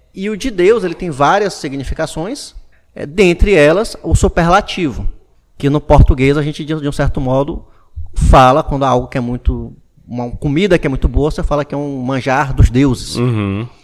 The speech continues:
Speaker 1: Né? Ou algo que é muito bonito, você fala que é divino.
Speaker 2: Uhum.
Speaker 1: Então, o de Deus, no hebraico, segundo Spinoza, né? Eu não sou entendi-, é, estudioso de, da língua hebraica,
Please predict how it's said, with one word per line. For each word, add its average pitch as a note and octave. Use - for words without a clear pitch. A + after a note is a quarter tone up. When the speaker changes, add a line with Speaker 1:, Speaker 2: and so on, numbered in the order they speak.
Speaker 1:
Né? B2
Ou B2+
algo D#3+
que -
é C3
muito D3
bonito, C#3
você D#3+
fala C#3+
que C#3+
é D#3
divino. C3
Speaker 2:
Uhum. F#2+
Speaker 1:
Então, B2+
o C#3+
de D3+
Deus, E3
no C3
hebraico, B2
segundo D3
Spinoza, A#2
né? D3
Eu D3
não A#2
sou -
entendi-, A#2
é, A2
estudioso C#3+
de, A#2+
da A#2
língua A2+
hebraica, A2+